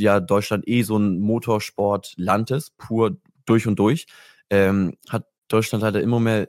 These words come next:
also immer weniger und weniger irgendwie so mit der Formel eins zu tun, dadurch, dass auch zum Beispiel beim Nürburgring oder Hockenheimring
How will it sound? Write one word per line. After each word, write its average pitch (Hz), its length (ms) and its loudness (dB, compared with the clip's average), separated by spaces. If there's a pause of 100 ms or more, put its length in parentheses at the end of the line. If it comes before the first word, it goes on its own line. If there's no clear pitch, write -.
(120)
also 101 140 -6
immer 113 280 -2
weniger 123 300 0
und 98 160 -4
weniger 104 280 2
irgendwie 82 220 -4
so 85 140 -6
mit 85 140 -2
der 90 60 -6
Formel 85 280 -2
eins - 160 -10
zu - 80 -12
tun, 90 240 -4
dadurch, 85 260 0
dass 90 180 -6
auch - 200 -10
zum - 160 -6
Beispiel 87 380 0
beim 90 200 2
Nürburgring 104 480 2
oder 92 180 2
Hockenheimring 95 600 -2